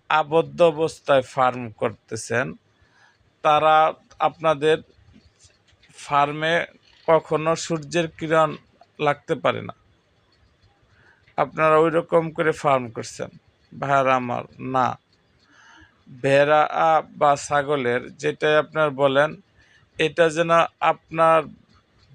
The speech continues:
ভেড়ার ফার্মে পর্যাপ্ত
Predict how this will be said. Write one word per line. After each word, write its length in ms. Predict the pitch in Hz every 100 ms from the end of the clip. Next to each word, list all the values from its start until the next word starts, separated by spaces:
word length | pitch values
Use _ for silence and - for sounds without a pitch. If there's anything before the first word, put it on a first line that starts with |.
| 135
ভেড়ার 480 | 139 143 151 156 160 -
ফার্মে 480 | 147 127 120 117 123 143 - _ _ _ _ _ _ _ _ _ _ _
পর্যাপ্ত 760 | 160 165 139 - 185 175 _